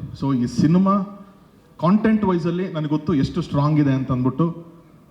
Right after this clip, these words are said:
ಅದಕ್ಕಾಗಿ ಈ ಸಿನಿಮಾ ನೋಡ್ಬೇಕು. ಇನ್ನೊಂದು, ಇವತ್ತು ಕನ್ನಡ ಚಿತ್ರರಂಗ ಈ ಒಂದು very, very ಲೋ ಸ್ಟೇಜಲ್ಲಿ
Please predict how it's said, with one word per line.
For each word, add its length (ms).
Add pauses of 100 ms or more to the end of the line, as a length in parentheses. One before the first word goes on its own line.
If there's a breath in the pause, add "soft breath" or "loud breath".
(100)
ಅದಕ್ಕಾಗಿ 400
ಈ 60
ಸಿನಿಮಾ 340
ನೋಡ್ಬೇಕು. 600 (360)
ಇನ್ನೊಂದು, 800 (680 soft breath)
ಇವತ್ತು 300
ಕನ್ನಡ 240
ಚಿತ್ರರಂಗ 400 (640)
ಈ 160
ಒಂದು 580 (800 loud breath)
very, 240 (140)
very 420 (140)
ಲೋ 280
ಸ್ಟೇಜಲ್ಲಿ 580